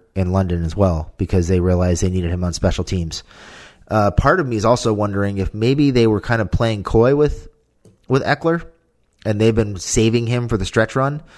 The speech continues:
because they kind of, they threw a lot at the Cardinals and put a lot of him on tape on Sunday, maybe more than you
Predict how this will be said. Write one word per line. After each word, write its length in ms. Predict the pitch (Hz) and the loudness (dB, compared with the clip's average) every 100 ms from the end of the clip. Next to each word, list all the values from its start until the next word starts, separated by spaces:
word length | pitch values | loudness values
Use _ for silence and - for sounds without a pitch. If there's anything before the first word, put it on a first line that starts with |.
| - - - - | -20 -20 -20 -6
because 400 | 104 123 107 98 | -2 2 2 2
they 300 | - 123 147 | 2 2 2
kind 340 | 139 139 127 113 | 0 -2 2 2
of, 260 | 101 92 | 0 -2
they 200 | 90 120 | 0 0
threw 420 | 143 - 117 120 - | 0 2 2 2 0
a 120 | 95 | -4
lot 640 | 87 101 107 92 - _ _ _ | 0 2 2 0 -8 _ _ _
at 160 | 101 - | -4 -4
the 60 | |
Cardinals 520 | - 104 92 90 82 - | 0 2 2 -2 -8 -8
and 160 | 87 | 2
put 220 | - 110 - | 4 4 0
a 80 | 92 | -2
lot 340 | 90 98 110 | 2 4 4
of 80 | 101 | 2
him 200 | 104 101 | -2 -2
on 160 | 90 87 | -4 -2
tape 400 | 110 98 - - _ - | 0 0 0 -8 _ -8
on 140 | 85 | -6
Sunday, 540 | - 101 90 87 85 - - - - _ - 101 | -2 -2 0 -2 -2 -8 -20 -20 -20 _ -10 0
maybe 240 | 123 143 | 2 2
more 360 | 120 117 131 127 | 0 2 4 2
than 120 | 120 | 0
you 260 | 113 95 | -2 -4